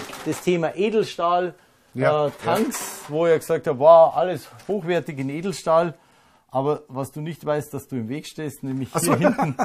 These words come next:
Speaker 1: ist der Edelstahl mal aufgeschnitten,
Speaker 2: Ach so.
Speaker 1: am Ende ist eine Gummiblase drin und du hast in jeder Filteranlage die Verkeimungsproblematik. Drum
Speaker 2: Ja, ja,
Speaker 1: kannst du
Speaker 2: ja.
Speaker 1: nur mit Keimsperren arbeiten und mit einem Wasserstopp,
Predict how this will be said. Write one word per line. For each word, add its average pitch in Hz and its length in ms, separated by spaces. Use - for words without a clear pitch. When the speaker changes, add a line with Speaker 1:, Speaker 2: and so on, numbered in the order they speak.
Speaker 1:
ist - 160
der 156 160
Edelstahl 156 400
mal 135 140
aufgeschnitten, 160 640
Speaker 2:
Ach - 140
so. 131 100
Speaker 1:
am 135 60
Ende 180 200
ist 139 140
eine 131 180
Gummiblase 165 720
drin 160 320
und 139 400
du 139 100
hast 180 200
in 165 140
jeder 185 400
Filteranlage 143 720
die 127 100
Verkeimungsproblematik. 117 1200
Drum 131 180
Speaker 2:
Ja, 113 100
ja, 117 60
Speaker 1:
kannst 151 280
du 143 40
Speaker 2:
ja. 127 80
Speaker 1:
nur 160 80
mit 156 200
Keimsperren 202 560
arbeiten 175 440
und 269 340
mit 190 180
einem 156 280
Wasserstopp, - 580